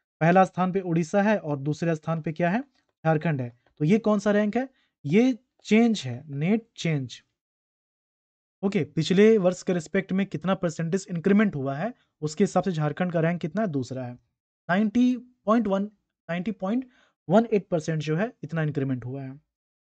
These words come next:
इसका आंसर ऑप्शन सी हो जाएगा। नेक्स्ट, दो हज़ार इक्कीस से बाईस में भारत के कुल खनिज उत्पादन में झारखंड का कितना प्रतिशत है? वही है, पांचवा रैंक है, फ़ोर पॉइंट थ्री सिक्स परसेंट हो जाएगा। नेक्स्ट,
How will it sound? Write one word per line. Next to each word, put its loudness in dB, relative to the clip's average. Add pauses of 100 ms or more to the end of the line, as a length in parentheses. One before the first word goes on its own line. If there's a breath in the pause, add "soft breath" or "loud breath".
(160)
इसका 4
आंसर 2
ऑप्शन 2
सी 0
हो 4
जाएगा। 4 (520)
नेक्स्ट, 4
दो 0
हज़ार 2
इक्कीस 0
से 0
बाईस 2
में -2
भारत -2
के 0
कुल 0
खनिज -2
उत्पादन -2
में 0
झारखंड 2
का 2
कितना -4
प्रतिशत -6
है? -14 (800)
वही 2
है, 0
पांचवा 0
रैंक 0
है, 4 (600)
फ़ोर 4
पॉइंट 0
थ्री 0
सिक्स -8
परसेंट -2
हो -2
जाएगा। 0 (520)
नेक्स्ट, 0